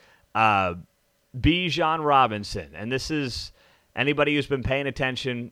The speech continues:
understands that this was always a long shot, uh, for this guy to ultimately end up coming back. He is going to the N F L draft. You can't blame him one bit. He's a running back.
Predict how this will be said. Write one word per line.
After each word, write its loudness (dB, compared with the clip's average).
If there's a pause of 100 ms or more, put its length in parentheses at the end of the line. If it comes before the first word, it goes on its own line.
understands -4
that -12
this -6
was -2
always 4
a 4
long 4
shot, 4 (680)
uh, 6
for -4
this 2
guy 6
to 2
ultimately 0 (180)
end 0
up 4
coming 0
back. -4
He 0
is 0
going 4
to 4
the 4
N 2
F -2
L 2
draft. 0 (340)
You -2
can't -4
blame 2
him -2
one -4
bit. -4 (360)
He's 0
a 2
running -2
back. -8